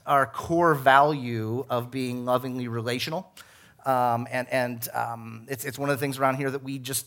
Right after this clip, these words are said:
we believe, and, and, like, in our, in our bones, we believe that the, the mission of the church, the mission of the gospel, um, requires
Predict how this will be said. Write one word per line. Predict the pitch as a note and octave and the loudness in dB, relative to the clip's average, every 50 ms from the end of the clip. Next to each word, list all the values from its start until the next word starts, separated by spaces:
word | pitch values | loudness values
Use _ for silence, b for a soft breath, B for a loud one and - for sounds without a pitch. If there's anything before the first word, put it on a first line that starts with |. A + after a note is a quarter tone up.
| _ - | _ -10
we | B2+ C3+ | -8 -8
believe, | C3+ A#2 C#3 C3 C3 D#3 F#3+ C3+ G#2+ G#2 G#2 | -4 -4 -4 -4 -4 -6 -6 -6 -8 -4 -4
and, | A2 G#2+ A#2 B2 B2 B2 A#2+ | -4 -4 -4 -8 -12 -10 -8
and, | C3 C3+ B2 | -8 -4 -4
like, | C3+ B2+ | -4 -6
in | C3+ C3 | -4 -4
our, | C3 C3 | -4 -4
in | C#3 C3 | -4 -2
our | C#3 B2+ A2+ | 0 0 -2
bones, | G#2+ A#2 A2+ B2+ C#3 D#3 D#3+ D3+ B2+ A2+ A2 G#2 G2 | -2 -4 -4 0 0 0 0 0 -2 -6 -8 -10 -8
we | A#2 C3 | -8 -8
believe | C#3+ D#3+ E3+ C#3+ B2+ A2+ G#2+ A2 G#2+ - b b b b b b b | -8 -8 -8 -8 -8 -8 -8 -8 -10 -14 b b b b b b b
that | C#3 C3+ B2+ A#2 A#2+ | -2 -2 -2 -2 -4
the, | B2+ B2+ B2 B2+ | -6 -6 -6 -4
the | B2 A#2+ | -6 -4
mission | A2+ A2+ A2+ C3 D#3 F3+ - - D#3+ D3 | -2 -2 -2 0 0 0 0 -2 0 -2
of | C3+ A#2 | -2 -2
the | A2 | -4
church, | - - - E3 D#3+ D#3 D3+ - - | -12 -6 -4 -2 -2 -2 -4 -8 -10
the | - C3 | -10 -8
mission | A#2+ B2 B2+ A#2 - C3 A#2+ | -8 -8 -8 -8 -8 -6 -4
of | A#2 G#2+ G2+ | -6 -6 -6
the | G#2+ | -6
gospel, | G2 - C3 C#3 C#3+ - - - D3+ C#3 C3 C3 A#2 b b b b b b b | -4 -4 -2 -2 -2 -4 -6 -6 -6 -4 -4 -4 -6 b b b b b b b
um, | - A#2+ A#2 A#2 A2+ A2 A2 A2+ A2+ | 0 2 4 4 4 2 -2 -6 -8
requires | B2 B2+ C3 A#2 - - - - D#3 C3+ C3+ C3 C#3 C#3 C#3 C3 B2 A#2 A2+ G#2+ G#2 G2 - - | -8 -8 -8 -8 -10 -20 -20 -14 -6 -4 2 2 4 4 4 2 0 0 -2 -4 -6 -6 -6 -6